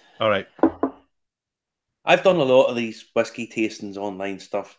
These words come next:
Speaker 2: tastings in person and all that kind of stuff.
Speaker 1: Okay.
Speaker 2: Right? And most of the time they're very good, they're enjoyable, and they're all that kind of stuff. But I did one last night, and I knew, I talked about it last week, uh, and I said I was excited about it. Um,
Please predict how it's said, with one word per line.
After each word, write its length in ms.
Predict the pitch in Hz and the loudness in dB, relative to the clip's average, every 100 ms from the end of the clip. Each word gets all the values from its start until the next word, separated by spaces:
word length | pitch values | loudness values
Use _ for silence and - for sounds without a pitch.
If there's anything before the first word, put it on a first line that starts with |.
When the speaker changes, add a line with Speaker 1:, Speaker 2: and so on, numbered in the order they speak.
| _ | _
Speaker 2:
tastings 320 | 107 101 101 | -10 -10 -12
in 80 | 92 | -16
person 340 | 90 95 - 90 | -10 -10 -10 -14
and 80 | 90 | -12
all 140 | 87 | -12
that 100 | 87 | -12
kind 160 | - 85 | -14 -18
of 60 | - | -18
stuff. 160 | - _ _ _ - | -20 _ _ _ -14
Speaker 1:
Okay. 320 | 117 - 110 | -14 -6 -2
Speaker 2:
Right? 220 | 110 139 - - | 0 -2 -4 -8
And 260 | - 147 131 _ _ _ _ _ _ | -2 -2 -4 _ _ _ _ _ _
most 300 | - 185 214 | -6 -4 -4
of 60 | 233 | -6
the 60 | 220 | 0
time 200 | 190 185 | 0 0
they're 80 | 147 | -4
very 180 | 127 139 | -4 -4
good, 200 | 120 117 | -4 -6
they're 100 | 117 | -8
enjoyable, 680 | 113 104 107 104 107 107 104 | -6 -4 -2 -2 -4 -6 -6
and 100 | 95 | -6
they're 120 | 95 | -8
all 140 | 92 | -8
that 180 | 90 - | -10 -14
kind 140 | 50 | -20
of 60 | 80 | -20
stuff. 180 | - - _ _ _ _ _ | -20 -20 _ _ _ _ _
But 220 | - - 139 | -16 -4 0
I 60 | |
did 100 | 170 | 2
one 200 | 180 160 | 2 0
last 300 | 117 113 - | -2 -6 -8
night, 220 | 90 92 92 _ _ _ _ _ _ _ _ _ - | -12 -12 -14 _ _ _ _ _ _ _ _ _ -10
and 100 | 120 | -6
I 40 | 120 | -2
knew, 280 | 143 180 | -2 -2
I 60 | 127 | -4
talked 320 | - 180 190 | 0 0 0
about 180 | 139 123 | -6 -8
it 80 | 107 | -6
last 300 | 104 101 - | -6 -6 -6
week, 140 | 107 - _ _ _ | -8 -10 _ _ _
uh, 340 | 98 98 98 - _ _ - | -14 -12 -12 -16 _ _ -16
and 120 | 107 | -14
I 40 | |
said 260 | 104 127 139 | -6 -4 -2
I 60 | 123 | -4
was 140 | 107 | -8
excited 420 | 78 - 104 104 | -10 -6 -4 -4
about 320 | 98 - 98 | -8 -6 -6
it. 80 | 101 - | -6 -10
Um, 320 | 95 95 92 | -12 -12 -12